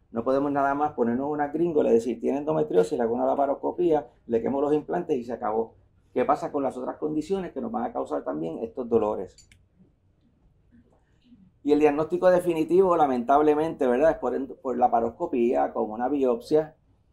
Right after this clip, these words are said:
pero esto ha ido cambiando significativamente porque todo el mundo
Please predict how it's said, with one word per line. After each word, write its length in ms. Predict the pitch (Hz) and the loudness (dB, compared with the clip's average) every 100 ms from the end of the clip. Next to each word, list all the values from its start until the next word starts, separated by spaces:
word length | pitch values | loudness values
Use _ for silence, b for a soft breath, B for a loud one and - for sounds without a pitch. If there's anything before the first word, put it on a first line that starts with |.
| _ _ | _ _
pero 240 | 131 135 147 | -2 4 4
esto 240 | 180 175 | 4 2
ha 60 | 143 | 2
ido 160 | 156 | 2
cambiando 640 | 156 151 147 156 156 151 143 | 0 0 0 2 4 2 2
significativamente 1080 | - 127 127 120 120 131 135 156 180 180 147 | -2 -4 -4 -4 -4 -4 -2 -4 -4 0 0
porque 280 | 123 120 113 | 0 -4 -4
todo 180 | 117 | -2
el 60 | 127 | -2
mundo 460 | 139 165 156 131 | -4 -2 -2 -4